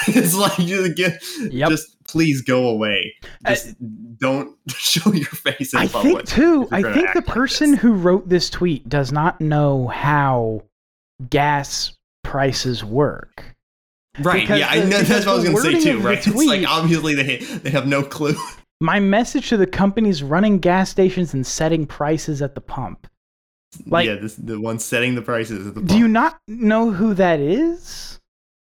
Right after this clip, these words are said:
Speaker 1: <laughs>
Speaker 2: I just, I don't, I, I, I, I mean, this is, these are contract stations. They work with,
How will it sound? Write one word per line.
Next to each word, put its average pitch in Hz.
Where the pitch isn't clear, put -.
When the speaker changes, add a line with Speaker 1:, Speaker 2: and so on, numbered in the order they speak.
Speaker 1:
<laughs> 220
Speaker 2:
I 226
just, 285
I 247
don't, 294
I, 226
I, 220
I, 247
I 220
mean, 233
this 247
is, 208
these 214
are 202
contract 240
stations. 208
They 165
work 180
with, 180